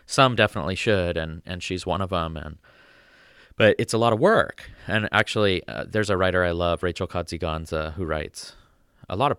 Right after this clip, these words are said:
she's written a lot of profiles and stuff, and she wrote a profile of, um, Toni Morrison toward the end of her life.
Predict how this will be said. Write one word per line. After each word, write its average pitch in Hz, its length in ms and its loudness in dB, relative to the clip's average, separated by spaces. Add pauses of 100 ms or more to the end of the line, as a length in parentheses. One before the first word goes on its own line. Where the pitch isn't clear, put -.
she's - 220 -12
written 92 160 -4
a - 20 -4
lot 87 80 -2
of 76 80 -10
profiles 80 560 -6
and 82 80 -14
stuff, 85 160 -4
and - 100 -14
she 117 120 -4
wrote 104 160 2
a 90 40 0
profile 82 680 -6
of, 80 300 -10
um, - 300 -12 (680)
Toni 90 220 -6
Morrison 78 640 -8
toward 85 240 -6
the 80 80 -6
end 78 80 -8
of 76 40 -10
her 71 120 -6
life. 73 420 -8